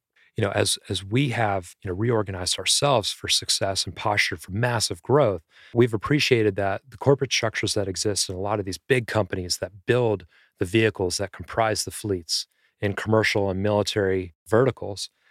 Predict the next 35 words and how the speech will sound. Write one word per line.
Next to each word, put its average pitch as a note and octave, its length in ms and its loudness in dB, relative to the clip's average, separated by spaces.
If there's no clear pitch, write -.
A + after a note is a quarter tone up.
you - 100 -8
know, G2+ 100 0
they, A#2 280 2
they G#2+ 160 -2
still C#3+ 300 2
think B2 240 -2
about G2 240 -2
data A#2+ 440 2
living G#2+ 320 2
under G2 280 0
a F2 100 -2
C - 280 0
I G2+ 200 0
O, F#2+ 340 -4
um, G2+ 280 2
or G#2+ 220 2
a F#2 160 -4
chief - 320 0
operating G2 420 0
officer, F#2 600 -4
and G#2 160 2
they G2+ 100 4
think A#2 200 0
about F#2+ 220 2
security A2 640 2
living G2 360 0
under F#2+ 320 0
a F2 60 -2
ciso. F#2 600 0
And, G2+ 480 0
um, F#2+ 360 -4
and G#2+ 140 0
the G2 40 0
ciso G2 760 2
is F#2+ 220 -2